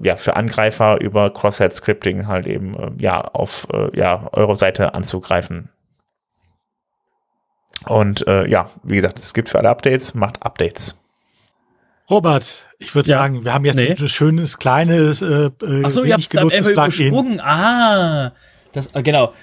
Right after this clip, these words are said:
Speaker 3: Ähm, äh, deswegen hatte ich das, deswegen ist das so langweilig. Ähm, ähm, es gibt einen, es gibt ein, ein, ein Plugin, mit ihr Demo-Inhalte importieren könnt. Wenn ihr so überlegt, okay, was macht denn ein Demo-Importer? Na, ein Demo-Importer von Inhalten,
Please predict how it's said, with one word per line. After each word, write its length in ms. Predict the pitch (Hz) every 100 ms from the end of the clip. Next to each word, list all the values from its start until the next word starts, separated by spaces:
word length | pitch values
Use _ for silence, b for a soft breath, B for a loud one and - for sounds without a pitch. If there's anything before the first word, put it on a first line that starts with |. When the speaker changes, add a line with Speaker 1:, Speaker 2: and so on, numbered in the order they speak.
| B
Speaker 3:
Ähm, 440 | 147 151 156 156 165
äh, 220 | 143 120
deswegen 480 | 156 175 220 202 165
hatte 140 | 175
ich 100 | 180
das, 240 | 180 160 -
deswegen 320 | 151 175 185
ist 140 | 165
das 120 | 165
so 120 | - 156
langweilig. 680 | 160 202 156 151 160 -
Ähm, 320 | 131 147 143 -
ähm, 240 | 151 143 143
es 100 | -
gibt 220 | 190 -
einen, 180 | 175 147
es 140 | -
gibt 240 | 185 180 165
ein, 260 | 151 147 -
ein, 380 | 131 139 131 -
ein 240 | 127 135
Plugin, 500 | - 165 190 185 180 B B B
mit 220 | 131 160
ihr 120 | 151
Demo-Inhalte 1040 | 127 156 190 196 175 143 127 123 123 120
importieren 720 | 123 123 123 113 - 131 117 110
könnt. 360 | 110 101 98 B B B
Wenn 100 | 135
ihr 80 | 143
so 80 | 156
überlegt, 400 | 147 147 175 - B
okay, 260 | - - 139
was 160 | 131 -
macht 280 | 180 -
denn 80 | 185
ein 240 | 139 127 117
Demo-Importer? 800 | 139 139 127 120 - 113 110 101 _ _ _ _ _ -
Na, 100 | 139
ein 180 | 139 131
Demo-Importer 720 | 139 202 214 202 202 196 196
von 120 | 185 123
Inhalten, 600 | 190 202 190 190 190